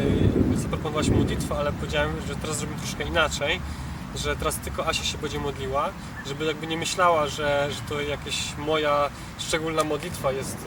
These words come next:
czy po prostu, że, żeby cała ta jakby sytuacja była poprowadzona przez nią. I jakby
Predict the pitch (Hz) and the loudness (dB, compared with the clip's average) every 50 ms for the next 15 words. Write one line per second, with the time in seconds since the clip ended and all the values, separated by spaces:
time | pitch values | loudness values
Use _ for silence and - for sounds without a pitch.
0 | 147 131 - - - - - - - - - - - - 143 139 135 135 135 135 | -6 -6 -6 -6 -6 -6 -4 -2 -2 -2 -2 -2 -2 -2 2 4 6 8 8 8
1 | - - - - - - - - - - - - - 247 240 233 - - - - | 8 6 4 2 2 2 4 4 6 6 4 4 4 2 2 2 2 2 2 2
2 | - 214 - - 226 220 214 226 214 190 185 - - - - - 185 190 190 185 | 2 4 4 6 6 6 8 6 6 6 6 4 4 4 2 4 6 8 8 8
3 | - 185 180 175 175 160 - - - 170 165 165 156 156 151 151 151 - - 180 | 8 6 4 4 2 2 0 0 -2 -2 -2 0 0 2 2 2 2 4 4 4
4 | 156 - - - - - - - - - - - - - - 151 151 151 151 151 | 4 4 0 0 4 4 4 2 2 -4 -6 -6 -4 -2 0 0 0 0 0 -2
5 | 151 147 151 | -2 -2 -4